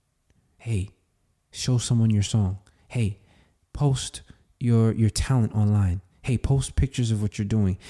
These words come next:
Hey, tell somebody that you do this. Hey, I need you to go to the supermarket and buy somebody this. Whatever that little thing is, do it. We all know what <laughs> those little things are because they're those little nagging things that never go away. Do it.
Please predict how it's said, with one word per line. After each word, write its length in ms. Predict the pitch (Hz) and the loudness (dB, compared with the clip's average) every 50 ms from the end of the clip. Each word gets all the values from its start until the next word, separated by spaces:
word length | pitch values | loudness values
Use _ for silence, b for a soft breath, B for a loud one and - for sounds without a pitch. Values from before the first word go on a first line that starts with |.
| B B | B B
Hey, 160 | B - 120 110 | B -4 -4 -2
tell 260 | - - - 151 147 | -2 0 0 0 0
somebody 380 | - - 147 143 139 135 127 | 0 0 0 0 2 2 0
that 220 | 123 127 120 - - | 0 -2 -4 -6 -6
you 60 | 117 | -4
do 160 | 113 123 117 110 | -2 0 0 0
this. 280 | 98 - - - - _ _ _ _ _ _ _ _ - | 0 -2 -6 -10 -18 _ _ _ _ _ _ _ _ -12
Hey, 200 | - 151 127 113 | -8 -6 -6 -4
I 100 | - 120 | -2 0
need 200 | 123 135 139 135 | 0 2 0 0
you 60 | 143 135 | 0 -2
to 60 | 131 | 0
go 180 | 131 127 127 | 0 0 -2
to 120 | 123 - 127 | -2 0 -2
the 80 | 123 | -2
supermarket 460 | 117 - 127 131 127 123 123 117 113 107 | -2 -2 -2 -2 0 0 0 2 0 0
and 100 | 107 107 | 2 2
buy 140 | 110 110 | 2 0
somebody 400 | 107 - 120 117 110 107 107 104 | 0 0 0 0 0 0 0 0
this. 220 | 104 92 - - - B B B B B B B B B | -2 -4 -6 -8 -10 B B B B B B B B B
Whatever 380 | 107 117 120 131 123 120 135 | -6 -2 -2 -2 0 0 0
that 220 | 123 117 104 - - | -2 -2 -2 -2 -2
little 240 | 120 117 113 110 | 0 0 0 0
thing 240 | - - 120 117 117 | 0 0 0 2 2
is, 200 | 117 113 110 - _ _ - | 2 0 -2 -4 _ _ -4
do 160 | 113 104 90 | -2 -2 -2
it. 140 | - - - - _ _ _ _ _ _ _ _ _ _ _ _ _ - | -6 -8 -16 -20 _ _ _ _ _ _ _ _ _ _ _ _ _ -12
We 120 | 107 110 - - - | -12 -12 -12 -8 -6
all 320 | 120 120 120 120 110 104 | -4 -2 0 0 0 2
know 140 | 101 101 101 | 2 2 2
what 180 | 98 104 107 - | 2 2 0 0
<laughs> 80 | - | 0
those 180 | - 143 104 104 | 0 0 2 0
little 160 | 107 104 104 | 0 -2 -2
things 240 | - 107 107 104 101 | -2 -2 0 0 2
are 100 | 104 101 | 2 0
because 280 | 98 95 - 107 101 123 | 0 0 0 0 0 2
they're 120 | 123 131 | 2 2
those 220 | 135 139 135 156 | 2 0 0 0
little 260 | 220 226 370 403 370 240 | 2 2 2 2 2 2
nagging 520 | 165 160 151 156 165 170 175 165 160 151 | 2 2 0 0 -2 -2 0 0 0 0
things 220 | - 151 147 143 | 0 0 0 2
that 120 | 135 127 131 | 2 2 2
never 220 | 131 131 123 127 | 2 0 0 0
go 120 | 120 123 123 | 2 2 2
away. 340 | 120 117 120 110 90 - - b b b b b b b b | 4 4 2 0 0 -2 -8 b b b b b b b b
Do 160 | 160 165 151 | 0 0 2
it. 160 | 120 - - | 0 0 -4